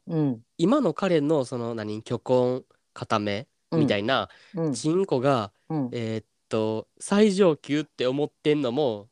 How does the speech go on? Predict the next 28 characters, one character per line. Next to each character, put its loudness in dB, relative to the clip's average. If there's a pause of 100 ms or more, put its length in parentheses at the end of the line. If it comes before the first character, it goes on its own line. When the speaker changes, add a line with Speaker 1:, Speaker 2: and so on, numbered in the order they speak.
Speaker 2:
あ -6
の、 -6
Speaker 1:
う -8
ん。 -8
Speaker 2:
ち -2
ょ -2
っ -10
と -4
甘 -2
い -4
な -2
と -6
思 -6
っ -18
た。 -14 (720)
Speaker 1:
甘 8
い？ -4 (560)
Speaker 2:
甘 -6
い、 -4
甘 -6
い、 -8
全 -6
然 -4
甘 -4
い。 -10
そ 0
ん 6
な、 4